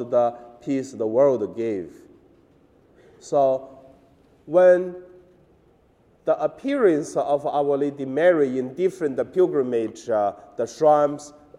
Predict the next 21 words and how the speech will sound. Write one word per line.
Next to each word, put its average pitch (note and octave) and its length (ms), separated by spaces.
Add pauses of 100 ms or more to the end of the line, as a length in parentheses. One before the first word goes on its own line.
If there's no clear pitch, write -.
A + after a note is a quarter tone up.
(100)
everywhere, C#3 800 (440)
and C#3 240
to C#3+ 100
give E3 240
us C3 320
the C3+ 160
message C3 480 (140)
always D#3 580
is, G#2+ 480 (280)
"Repent, C3 800 (640)
be A#2+ 140
peace," D3 640 (520)
and A2+ 220
also A2 580 (260)
pray. A#2 520 (840)
It D#3+ 120
seems A#3 440
that D#3+ 160
Our F3+ 220
Lady A3+ 300
Mary G#3+ 500